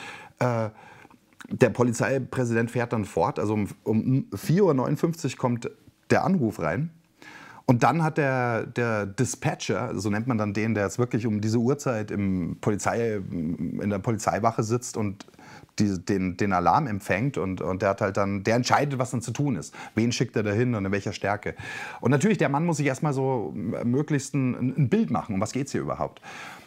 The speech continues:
Und es war erst dann um fünf Uhr vier, um fünf Uhr vier, dass der Dispatcher, äh, entscheidet, „Oh ja, ich schick da mal besser jemanden hin.“ Und, äh, dann ist also um fünf Uhr vier hat er der, die,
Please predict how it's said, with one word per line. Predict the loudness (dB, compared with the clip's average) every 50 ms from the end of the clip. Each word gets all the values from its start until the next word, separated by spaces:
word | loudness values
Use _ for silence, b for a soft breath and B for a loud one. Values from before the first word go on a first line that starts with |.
| B B 2
Und | 4 4 4 4 2 -2 -6 _ _ B B B B B B B B B B B B B _ _ _ _ _ _ _ _ _ _ _ _ _ _ 0
es | 0 2 4
war | 4 4 4
erst | 2 0 0 0
dann | 0 0
um | 0 0 0 0
fünf | 2 4 4 4 2 2
Uhr | 0 0 0 0
vier, | 0 -4 -4 -2 0 0 0 -2 -6 -10 _ _ _ _ _ _ _ _ -2
um | 0
fünf | 2 2 2 2 2
Uhr | 0 -2 -2
vier, | -2 -2 -2 0 0 0 0 -2 -4 B B B B B
dass | B 0 0 0 0
der | 0 0 2 0 -2
Dispatcher, | -4 -4 -4 -2 -2 -2 -2 -2 0 0 2 0 0 -4 -8 _ _ _ -6
äh, | -4 -4 -4 -4 -6 -8 -10 -8 -4
entscheidet, | -2 -2 0 2 2 2 4 2 0 0 -2 0
„Oh | 0 0 0 0 0
ja, | 0 0 -2 -2 -2
ich | -4 -4 -2
schick | 0 -2 0 0
da | 0 0
mal | 2 0 0
besser | 0 -2 -2 -2 -2
jemanden | -2 0 -2 -2 -2
hin.“ | -2 -2 -2 -4 -6 B B B B B B B
Und, | B 0 0 0 0 2 2
äh, | 2 2 2 0 0 -2 -2
dann | -2 -2 -2 -2
ist | 0 0
also | 0 0
um | 0 2
fünf | 4 4 4 4 2
Uhr | 0 -2
vier | 0 0 0 0
hat | 0 0
er | 0 0
der, | 0 0 0 -2
die, | -2 -2 -4